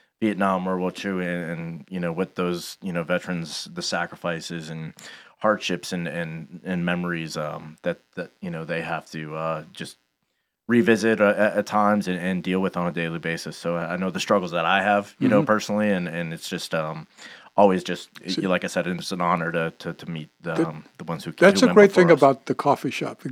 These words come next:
Speaker 2: Guys like you, guys like me, I struggle with my memories too.
Speaker 1: Mm-hmm.
Speaker 2: You know, but, but when you're having a, a, a, a bad time and, and your dreams or flashbacks or whatever is bothering you,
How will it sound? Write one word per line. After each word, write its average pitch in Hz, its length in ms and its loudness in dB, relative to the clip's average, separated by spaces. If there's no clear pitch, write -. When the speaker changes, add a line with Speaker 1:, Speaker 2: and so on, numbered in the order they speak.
Speaker 2:
Guys 156 380 4
like 160 220 0
you, 165 140 6
guys 156 300 6
like 185 160 6
me, 190 140 10
I 151 100 8
struggle 175 500 6
with 175 160 6
my 151 160 2
memories 117 480 -2
too. 123 280 -2
Speaker 1:
Mm-hmm. 87 200 -6
Speaker 2:
You - 100 -4
know, 151 140 6
but, 139 280 -4
but 165 140 0
when 139 160 -2
you're 143 120 4
having 170 380 6
a, 131 160 2
a, 139 180 -6
a, 123 260 -6
a 123 100 -4
bad 139 300 0
time 131 300 -4
and, 117 180 -4
and 127 240 -6
your 123 180 -6
dreams 135 500 2
or 117 180 -4
flashbacks 139 640 -2
or 120 120 -2
whatever 170 380 8
is 123 60 6
bothering 135 380 4
you, 107 160 -2